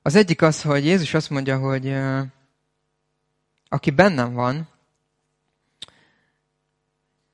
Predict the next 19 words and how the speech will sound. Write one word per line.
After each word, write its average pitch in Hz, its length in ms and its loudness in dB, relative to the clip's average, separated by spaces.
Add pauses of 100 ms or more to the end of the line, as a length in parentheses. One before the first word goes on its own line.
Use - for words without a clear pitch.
(1160)
és, 143 300 -2
ö, 147 300 2
i-, 151 300 -6
igen, 131 160 -2
itt 131 140 -8
az 139 100 -6
elején 143 180 -2
azt 143 160 -4
mondja, 131 180 -4
aki 143 80 -10
gyümölcsöt 185 460 0
terem, 151 220 0
azt 123 160 -8
megtisztítja, 151 640 -4
hogy 139 100 -6
még 147 220 0
több 127 180 -6
gyümölcsöt 127 480 -4
teremjen. 123 560 -6